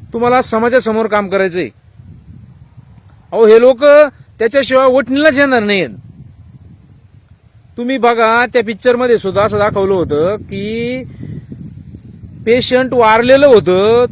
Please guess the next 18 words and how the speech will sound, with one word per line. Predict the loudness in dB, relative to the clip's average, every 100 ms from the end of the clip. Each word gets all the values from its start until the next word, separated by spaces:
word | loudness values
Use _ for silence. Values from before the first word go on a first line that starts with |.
| 0
तरी | 0 2
डॉक्टर | 0 0 -2
लोक | 0 0
त्याच्यातून | 0 0 -2 -4 -4
पैसे | -2 0 -2 0
खात | 0
होते, | 0 -2 -2
म्हणजे | -2 -2 0 2
लोकांच्या | 2 -2 -2 -2 -2 -2 0 0
मरणाची | -2 -4 -4 -6 -6 -8
सुद्धा | -6 -8 -4 0 2
यांना | 0 0 -4 -6
किंमत | -8 -6 -4 -4
नाहीये. | -2 -2 0 -2 -4 -12 -10 -10 -10 -12 -14 -14 -14 -12 -14 -14 -14 -14 -10
तुम्ही | -6 -2
बघा, | 0 0 -2 -4 -12 -16 -8
अहो, | -2 2 4
नशीब | 2 -2 -2 0 0 -4